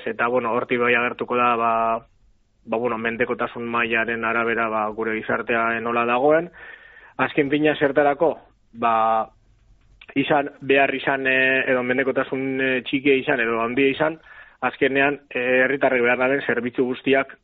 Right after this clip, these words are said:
e, kontemplatzeko eta horre erantzuteko, ezta? Eta horretako, ba, batetik, e,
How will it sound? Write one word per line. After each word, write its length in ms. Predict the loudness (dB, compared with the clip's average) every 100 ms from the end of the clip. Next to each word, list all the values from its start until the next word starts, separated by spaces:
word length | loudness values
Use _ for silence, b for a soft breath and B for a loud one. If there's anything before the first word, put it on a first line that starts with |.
| -4
e, 160 | -2
kontemplatzeko 720 | -2 -2 -2 -2 -2 0 2 2
eta 160 | 2
horre 160 | 2 2
erantzuteko, 480 | 0 -6 -8 -10 -2
ezta? 160 | -2 -2 _ _ _ _ _ _ -8
Eta 160 | -2
horretako, 400 | -2 0 2 2 0 b b b b b b _ -2
ba, 100 | 0 2 2 -2 B B _ _ _
batetik, 400 | -6 -4 -2 -2
e, 140 | 0